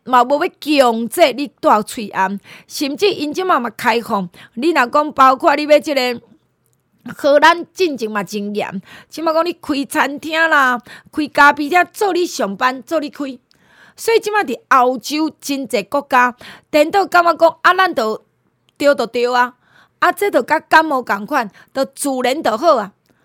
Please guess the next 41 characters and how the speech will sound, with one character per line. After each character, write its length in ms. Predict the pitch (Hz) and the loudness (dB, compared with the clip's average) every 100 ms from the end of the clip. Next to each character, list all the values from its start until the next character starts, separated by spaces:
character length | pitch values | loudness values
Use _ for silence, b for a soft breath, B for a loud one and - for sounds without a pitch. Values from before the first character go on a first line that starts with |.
| _ _ - | _ _ -10
即 120 | 403 | -2
马 100 | 415 | -2
欧 280 | - 285 294 | 2 2 2
洲 220 | 339 330 | -2 -4
是 100 | - | -4
安 200 | - 208 | -6 -6
尼 120 | 220 | -6
哦， 180 | 196 180 - _ _ _ _ _ _ - | -8 -10 -16 _ _ _ _ _ _ -4
欸， 120 | 330 | -2
所 160 | 320 427 | 0 -2
以 60 | |
听 260 | 415 294 269 | -2 -2 -4
众 200 | 330 302 | -4 -4
朋 160 | 240 233 | -4 -4
友， 240 | 247 214 - b b | -4 -4 -8 b b
这 140 | 359 | -6
叫 140 | 359 349 | -2 0
做 180 | 349 - - | 0 -2 -8
与 180 | 254 226 - | -8 -8 -8
病 260 | - 381 247 | -2 -2 -2
毒 240 | - 196 202 | -6 -6 -4
共 280 | 285 220 | -2 -2
存。 260 | 185 - - 175 _ _ _ _ _ _ _ _ _ _ | -4 -12 -18 -20 _ _ _ _ _ _ _ _ _ _
也 140 | 349 | -2
毋 100 | 294 | -2
过， 380 | 247 277 269 262 - _ - | -2 -2 0 -2 -8 _ -2
当 200 | 254 277 | -2 0
然 180 | 247 247 | -4 -2
伫 120 | 233 | -2
咱 200 | 294 320 | -2 -2
台 280 | - 220 220 | 0 0 2
湾， 220 | 190 220 | 0 -4
你 100 | 294 | -4
知 80 | 277 262 | -4 -2
台 160 | 262 254 | 0 2
湾 160 | 233 | 0
有 100 | 214 | -2
一 20 | 208 | -6
个 160 | 208 | -6
叫 180 | 208 294 | -2 -2
做 200 | 277 | -2